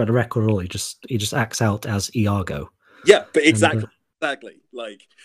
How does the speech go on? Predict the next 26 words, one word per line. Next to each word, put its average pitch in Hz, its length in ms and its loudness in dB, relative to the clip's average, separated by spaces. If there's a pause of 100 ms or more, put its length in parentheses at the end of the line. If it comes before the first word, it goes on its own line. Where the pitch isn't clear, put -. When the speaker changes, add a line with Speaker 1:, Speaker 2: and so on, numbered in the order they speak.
(220)
Speaker 2:
like, 120 200 -8
completely 135 600 -6
apropos 117 420 -6
of 104 140 -8
nothing. 92 280 -14
I 95 60 -14
think 123 220 -6
that 147 180 0
would 135 140 -4
work. 101 300 -6 (180)
But 98 280 -18 (360)
I'm, 160 200 -2
I 127 60 -4
mean, 151 240 -4
I've, 165 240 0
I've 156 160 -2
thought 208 160 2
about, 160 300 0 (100)
like, 87 220 -14 (100)
who, 110 380 -8
who 101 160 -6
I 110 60 -2
would 104 200 -6
get 104 240 -6 (480)
to - 80 -18
do 98 260 -4